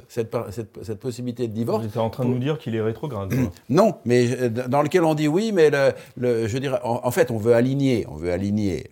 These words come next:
Speaker 1: l'évangile sur les mœurs, c'est ça, c'est ça la base. Mais notre Seigneur a fait le mouvement inverse. Il pouvait très bien laisser l'é-, l'état des
Speaker 2: Mmh.
Speaker 1: choses, et cetera.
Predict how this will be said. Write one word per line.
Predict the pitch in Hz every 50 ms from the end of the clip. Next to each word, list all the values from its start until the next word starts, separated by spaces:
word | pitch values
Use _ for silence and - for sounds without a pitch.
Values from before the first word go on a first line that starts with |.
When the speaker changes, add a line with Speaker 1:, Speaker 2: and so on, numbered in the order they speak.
| -
Speaker 1:
l'évangile | 85 85 - 87 95 90 87 98 82 73
sur | - 78 78
les | 87 101
mœurs, | 117 120 104 - - - 82 76
c'est | 71 - 73 76
ça, | - - 87 78 76
c'est | 80 - 82
ça | 82 - 85 82
la | 80 80
base. | 95 143 185 202 175 120 90 - - - - - - - - - -
Mais | 92 110 113 104
notre | 104 110 104 - 123 110
Seigneur | - - 110 113 131 160 196 226 233 214 139 - -
a | 110 107
fait | 110 - 156 147
le | 135 127
mouvement | 123 131 139 123 127 135 147
inverse. | 170 233 254 208 - -
Il | 110 98
pouvait | 80 - 101 95 92
très | - - -
bien | 82 90 113 117 107 98
laisser | 92 92 85 - - 110 107 104 92 80
l'é-, | - - 82 87 - -
l'état | 87 90 85 - 98 85
des | 87 120
Speaker 2:
Mmh. | 139 143
Speaker 1:
choses, | 127 113 110 110 92
et | 90
cetera. | - - 92 85 117 147 208